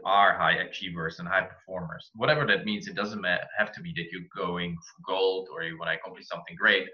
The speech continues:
It's about doing your personal best. And that's,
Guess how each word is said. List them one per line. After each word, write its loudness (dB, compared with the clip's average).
It's -6
about 8
doing -2
your -2
personal -2
best. 2
And -16
that's, 4